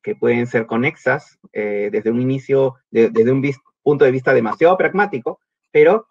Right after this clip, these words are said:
que defini-, definitivamente están, están admitidas acá. Obviamente tenemos que esperar el reglamento, porque esto acaba de salir, pero, este, vamos, eh, vamos confiados en que esto, esto va a funcionar de esta manera.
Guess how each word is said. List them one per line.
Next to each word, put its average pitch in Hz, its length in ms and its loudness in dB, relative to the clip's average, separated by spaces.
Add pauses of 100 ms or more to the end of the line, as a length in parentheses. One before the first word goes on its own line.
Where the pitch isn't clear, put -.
(140)
que 139 100 -2
defini-, 127 480 -6
definitivamente 123 640 -4
están, 143 440 -4
están 127 280 -8
admitidas 120 460 -6
acá. - 240 -14
Obviamente 143 560 0
tenemos 123 260 -10
que - 100 -16
esperar 113 320 -6
el 113 120 -6
reglamento, 127 720 -4
porque - 180 -14
esto - 160 -8
acaba 113 240 -4
de 123 80 -6
salir, 196 340 -2 (400)
pero, 185 360 0 (240)
este, 120 720 -2
vamos, 131 600 -4
eh, 117 180 -8
vamos 127 260 -4
confiados 123 540 -4
en 117 140 -8
que 110 140 -4
esto, 113 380 -6
esto - 240 -10
va 104 200 -6
a 127 140 -14
funcionar 104 420 -10
de - 80 -10
esta - 160 -14
manera. - 280 -16